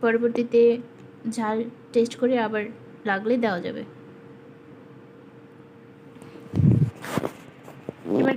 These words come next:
কাঁটা ছাড়ানো মাছগুলো দিয়ে আমি পেঁয়াজ মরিচের সাথে খুব ভালো করে মাখিয়ে নিলাম।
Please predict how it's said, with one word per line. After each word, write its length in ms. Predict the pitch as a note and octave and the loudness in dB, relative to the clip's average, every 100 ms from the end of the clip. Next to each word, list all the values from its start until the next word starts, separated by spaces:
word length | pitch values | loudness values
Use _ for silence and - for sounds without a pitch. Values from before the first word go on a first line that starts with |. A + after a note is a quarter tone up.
| C4 | 0
কাঁটা 200 | C4 C4+ | 0 0
ছাড়ানো 340 | C#4 C4 C4 | -2 0 4
মাছগুলো 480 | B3+ A3 A3+ - A#3+ A3+ | 4 4 0 0 0 0
দিয়ে 180 | G#3+ A3 - - - - - G#3+ | -4 -10 -12 -18 -20 -20 -12 -4
আমি 160 | A3 A3 A3+ | 0 0 0
পেঁয়াজ 300 | B3 A#3 A#3 A#3 | 2 2 2 -2
মরিচের 360 | A3 A3 A#3+ A#3+ | -4 -2 -4 -4
সাথে 200 | A#3+ A#3+ B3 - | -6 -4 -6 -6
খুব 120 | A#3 A#3 | -6 -2
ভালো 180 | A3 A3+ | 0 0
করে 160 | A#3 B3 A#3 | 0 0 2
মাখিয়ে 320 | A#3 - A#3+ | 0 2 2
নিলাম। 280 | A3+ G3+ | 2 0